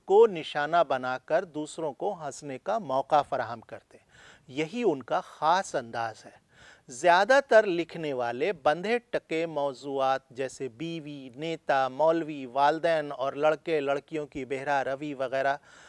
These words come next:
अ, को बनाते हैं, लेकिन पितरस बुखारी ने ख़ुद को ही मौजू बनाकर पेश किया है। पितरस बुखारी दूसरों पर नहीं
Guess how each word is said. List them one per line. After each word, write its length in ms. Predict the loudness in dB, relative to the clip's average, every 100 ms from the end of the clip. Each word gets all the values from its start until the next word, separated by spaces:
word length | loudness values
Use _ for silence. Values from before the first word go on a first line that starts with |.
| -20 -20 -4
अ, 140 | 0 2
को 220 | 8 10
बनाते 420 | 10 6 0 -10
हैं, 160 | -14 _ _ _ _ _ _ _ -6
लेकिन 520 | 4 4 4 -4 -6 -2
पितरस 460 | -4 2 0 0 -6
बुखारी 500 | -6 0 0 0 -6
ने 200 | -4 -6
ख़ुद 560 | -8 -10 -4 -2 -4 -4
को 180 | 0 0
ही 300 | -2 -4 -4
मौजू 400 | 0 0 0 -4
बनाकर 440 | -2 -2 -4 -4 -6
पेश 320 | -6 -8 -10
किया 260 | -16 -16 -16
है। 100 | _ _ _ _ _ -20 -20 _ -10
पितरस 340 | 0 2 2
बुखारी 600 | -2 4 6 6 4 -4 _ _ _ _ _ -20
दूसरों 640 | -14 -6 -4 0 4 6
पर 200 | 6 4
नहीं 300 | 2 -8